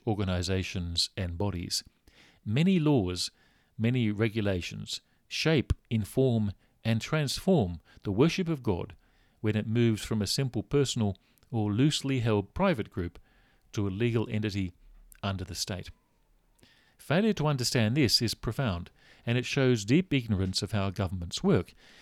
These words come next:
It is the state that determines the boundaries of church charities.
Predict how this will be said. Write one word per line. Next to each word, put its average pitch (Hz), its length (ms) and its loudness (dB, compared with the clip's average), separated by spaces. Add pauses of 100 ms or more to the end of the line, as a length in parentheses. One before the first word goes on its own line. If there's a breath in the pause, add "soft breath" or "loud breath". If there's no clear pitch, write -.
(260 loud breath)
It 123 120 4
is 160 160 2
the - 100 0
state - 500 2 (260)
that 107 140 -4
determines 113 580 0
the 101 80 -4
boundaries 98 680 0
of 104 180 -6
church - 420 -4
charities. - 580 -6